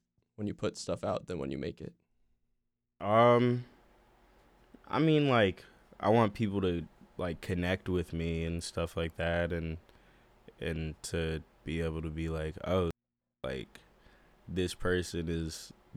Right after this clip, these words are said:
Speaker 2: going through the same things as me," and stuff like that. 'Cause I remember, like, a lot of the times, like,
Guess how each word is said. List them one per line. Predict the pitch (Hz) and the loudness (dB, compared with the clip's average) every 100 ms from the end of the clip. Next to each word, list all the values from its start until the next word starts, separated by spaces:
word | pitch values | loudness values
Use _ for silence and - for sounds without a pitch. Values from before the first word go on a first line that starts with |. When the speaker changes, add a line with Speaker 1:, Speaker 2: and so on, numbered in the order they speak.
| 85 | -6
Speaker 2:
going | 85 87 90 82 | -2 0 0 0
through | 90 87 | -2 -2
the | 85 | -2
same | - 87 85 85 | -4 -4 -2 -2
things | - 85 82 80 | -4 -4 -2 -4
as | 85 82 | -6 -6
me," | 82 85 82 80 | -4 -4 -2 -4
and | 78 | -4
stuff | 80 85 82 | -6 -6 -6
like | 82 78 | -6 -6
that. | 80 82 | -6 -6
'Cause | - 90 | -4 2
I | 104 | 6
remember, | 110 107 98 92 | 6 6 6 4
like, | 90 85 - - - - _ - - | 4 2 -4 -18 -20 -20 _ -16 0
a | 98 | 8
lot | 110 131 | 12 12
of | 120 | 10
the | |
times, | 98 - 98 92 87 82 - | 4 4 6 6 4 -2 -2
like, | 87 82 - | -2 -2 -6